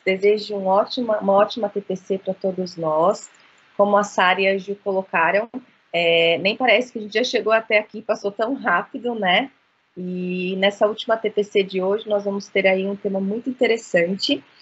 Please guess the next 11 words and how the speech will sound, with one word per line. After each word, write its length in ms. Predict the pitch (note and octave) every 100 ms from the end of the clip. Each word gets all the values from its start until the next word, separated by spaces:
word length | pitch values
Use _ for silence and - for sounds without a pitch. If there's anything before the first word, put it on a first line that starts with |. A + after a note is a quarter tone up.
| _ _
E 60 | F#3+
eu 60 |
vou 100 | F#3+
começar 580 | G#3 A3+ A3+ A3+ - G#3+
agora 440 | A3 G3+ G3 G#3+ B3+ _ _ _
falando 540 | A3+ G#3+ G#3 A3 B3+ C4 _
da 100 | G#3
nossa 320 | G#3+ A3 C4
pauta 540 | B3+ - G3 G#3 G#3+ A3
de 200 | A3 C#4+
hoje. 400 | E3+ C3 C3